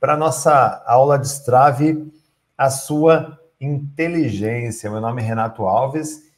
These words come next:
e eu espero que você venha aqui com muita vontade de aprender, com muita vontade de destravar a sua inteligência, o seu aprendizado.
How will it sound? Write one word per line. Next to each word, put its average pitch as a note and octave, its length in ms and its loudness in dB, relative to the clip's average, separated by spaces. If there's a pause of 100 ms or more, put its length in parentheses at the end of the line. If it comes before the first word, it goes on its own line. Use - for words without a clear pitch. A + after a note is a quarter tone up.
(160)
e - 20 -14
eu C#3+ 60 -4
espero B2+ 320 0
que - 40 -16
você C3 240 -6
venha A2+ 360 -6
aqui B2 420 -10 (260)
com A2 140 -6
muita D#3+ 540 -2
vontade B2 1000 -4 (240)
de A#2+ 220 -10
aprender, A2+ 960 -6
com A2 120 -12
muita A#2+ 220 -6
vontade B2 420 -2
de A#2 80 -12
destravar A#2+ 960 -4 (320)
a G#2+ 140 -10
sua - 180 -12
inteligência, A#2 800 -6
o A2+ 60 -10
seu B2 180 0
aprendizado. A#2+ 920 -2